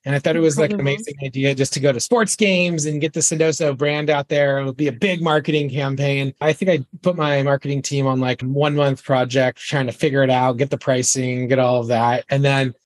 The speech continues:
Speaker 1: it was just way too much. And we ended up doing, like, a super, super mini version just here in San Francisco. But
Speaker 2: Mm-hmm.
Speaker 1: I think it was a bad idea 'cause I wasted, like, a month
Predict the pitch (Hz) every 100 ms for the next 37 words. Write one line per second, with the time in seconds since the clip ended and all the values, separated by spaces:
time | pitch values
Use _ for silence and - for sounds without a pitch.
0 | - 147 139 131 120 131 131 120 139 117
1 | 110 - 139 139 139 123 131 123 123 113
2 | 107 - - - 175 143 143 - 143 143
3 | 131 131 120 120 120 127 123 117 120 123
4 | - 127 117 113 - 117 120 113 131 -
5 | 156 160 - _ - 139 127 123 135 151
6 | 190 185 143 160 165 147 151 151 139 131
7 | 123 143 139 139 120 113 120 127